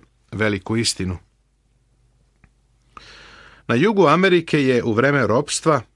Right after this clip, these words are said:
mrzim čak to i da izgovorim, jedna prelepa devojka izvedena da se proda u ropstvo. Tu je bio neki surovi robovlasnik, vrlo okrutan čovek,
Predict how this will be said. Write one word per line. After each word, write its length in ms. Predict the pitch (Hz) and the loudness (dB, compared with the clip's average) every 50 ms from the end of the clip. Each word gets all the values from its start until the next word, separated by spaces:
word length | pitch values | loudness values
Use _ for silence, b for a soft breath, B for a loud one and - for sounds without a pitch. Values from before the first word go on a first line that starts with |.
| _ _ _ _ _ 107 | _ _ _ _ _ -4
mrzim 380 | 110 117 123 120 123 107 92 | -2 -2 0 -2 -2 -4 -2
čak 240 | - - 104 90 90 | -2 -4 -4 -4 -4
to 100 | - 107 | -4 -4
i 80 | 98 95 | -4 -2
da 80 | 95 | -4
izgovorim, 580 | 92 85 85 98 113 123 139 143 135 120 95 - _ _ _ _ _ _ _ _ _ _ _ _ _ _ _ _ - | -6 -6 -4 -4 -2 -2 0 0 -2 -2 -4 -8 _ _ _ _ _ _ _ _ _ _ _ _ _ _ _ _ -6
jedna 260 | 120 131 135 123 95 | -4 -2 -2 -4 -4
prelepa 420 | - 117 123 135 135 131 - 131 | -2 -2 0 0 0 -2 -2 -4
devojka 600 | 98 98 104 113 120 123 123 117 - - 123 110 - | -2 0 0 0 0 0 -2 -2 -4 -6 -6 -6 -6
izvedena 760 | 123 110 101 98 104 104 110 110 107 120 117 117 117 113 101 - - _ _ _ _ _ _ _ _ _ _ _ _ - | -6 -8 -6 -6 -4 -2 -2 -2 0 -2 -2 0 0 -2 -2 -4 -8 _ _ _ _ _ _ _ _ _ _ _ _ -8
da 100 | 123 - | -6 -4
se 160 | - 123 98 | -4 -4 -6
proda 340 | - - 101 98 92 95 90 | -4 -2 -2 -2 0 -2 -2
u 100 | 90 95 | -2 -2
ropstvo. 500 | 104 101 101 - - - - - - - _ _ _ _ _ _ _ _ _ _ _ _ _ _ _ _ _ _ _ _ _ _ _ _ _ _ _ _ | -2 -4 -4 -6 -8 -10 -10 -14 -20 -20 _ _ _ _ _ _ _ _ _ _ _ _ _ _ _ _ _ _ _ _ _ _ _ _ _ _ _ _
Tu 120 | _ - 143 | _ -4 -4
je 80 | 135 | -2
bio 160 | 127 135 131 127 | -2 -2 -2 -2
neki 300 | 131 131 - - 107 101 | -2 -4 -4 -4 -4 -4
surovi 500 | - - - 135 127 120 113 104 104 101 | -4 -2 -2 0 0 0 0 0 0 -2
robovlasnik, 720 | 98 95 95 107 110 113 120 120 113 - 110 92 - - | -2 -2 -2 -2 0 0 0 -2 -2 -4 -6 -8 -8 -8
vrlo 320 | 107 120 123 123 117 117 127 | -8 -6 -4 -2 -2 -2 -2
okrutan 500 | - - - 107 95 - 98 95 95 90 | -2 -4 -6 -6 -6 -6 -6 -6 -6 -6
čovek, 500 | - - 123 117 104 92 87 - - | -2 -2 0 0 0 -2 -4 -8 -16